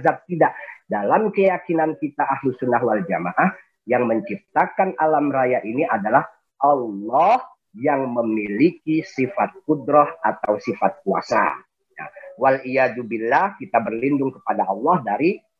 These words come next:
kesalahan berpikir itu. Eh, Ta'ala. Wa min dalik, dan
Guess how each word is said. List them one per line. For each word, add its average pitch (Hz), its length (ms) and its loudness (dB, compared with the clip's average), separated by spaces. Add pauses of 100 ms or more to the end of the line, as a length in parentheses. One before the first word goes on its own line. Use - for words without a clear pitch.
(100)
kesalahan 117 640 -2
berpikir 139 480 0
itu. 98 380 -6 (560)
Eh, 90 100 -4
Ta'ala. 120 480 2 (320)
Wa 135 80 -2
min 147 240 2
dalik, 139 480 0
dan 139 240 2